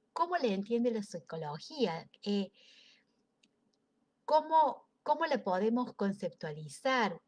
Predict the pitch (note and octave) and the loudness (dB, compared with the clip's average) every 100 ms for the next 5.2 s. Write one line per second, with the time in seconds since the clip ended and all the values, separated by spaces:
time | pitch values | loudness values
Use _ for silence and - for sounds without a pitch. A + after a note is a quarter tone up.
0 | _ _ _ _ - A3 G#3 G3+ G3+ - | _ _ _ _ -4 0 0 0 -4 -10
1 | - _ _ _ _ _ _ _ _ - | -14 _ _ _ _ _ _ _ _ -20
2 | _ _ _ - A3+ D4+ - A#3+ G#3+ - | _ _ _ 0 0 0 -2 -4 -4 -4
3 | A#3 C4 C#4+ A#3 G3+ F3 E3 - _ _ | -2 0 2 0 0 0 0 -4 _ _
4 | B3+ C4+ C4 B3 A3 G3 B3+ B3+ - C4 | 6 6 4 0 -2 -2 -2 -2 0 4
5 | A#3 | 4